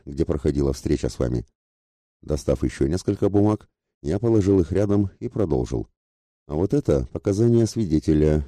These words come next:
когда вы разговаривали с английским шпионом, который предлагал вам поддержку, взамен вы обещали отменить крестовый поход. Вот это суммы, положенные в банк Швейцарии на ваше имя. Да тут у меня документов на три пожизненных срока –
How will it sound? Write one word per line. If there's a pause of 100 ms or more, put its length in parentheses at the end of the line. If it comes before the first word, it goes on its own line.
(160)
когда
вы
разговаривали
с
английским
шпионом, (380)
который
предлагал
вам
поддержку,
взамен (160)
вы
обещали
отменить
крестовый
поход. (640)
Вот
это
суммы,
положенные
в
банк
Швейцарии
на
ваше
имя. (580)
Да
тут
у
меня
документов
на
три
пожизненных
срока –